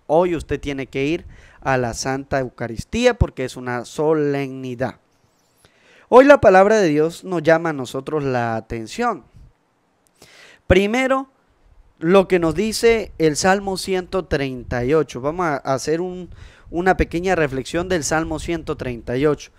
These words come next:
¿Por qué del Salmo ciento treinta y ocho? Mire, porque la gente no le gusta creer en ¿quién?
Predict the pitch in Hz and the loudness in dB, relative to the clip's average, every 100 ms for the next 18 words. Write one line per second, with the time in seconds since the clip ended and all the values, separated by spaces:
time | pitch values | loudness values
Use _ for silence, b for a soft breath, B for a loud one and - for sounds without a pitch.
0 | b b b 175 170 233 233 214 233 226 | b b b 2 4 6 6 4 2 -2
1 | 220 202 220 208 185 180 147 156 160 - | -2 -4 -4 -4 -4 -6 -4 -4 -4 -6
2 | 123 160 143 - b b b - 175 - | -8 -4 -4 -6 b b b 2 2 2
3 | 185 175 180 175 170 175 220 247 240 - | 0 2 4 2 0 -2 -2 -2 -6 -8
4 | 240 233 190 170 175 202 214 220 196 175 | -8 -6 -10 -4 -2 0 -2 -2 -2 -2
5 | 151 175 208 - 202 - 147 147 175 185 | -2 -4 -6 -4 -4 -2 -2 0 0 -4
6 | 185 226 247 | -8 -4 -4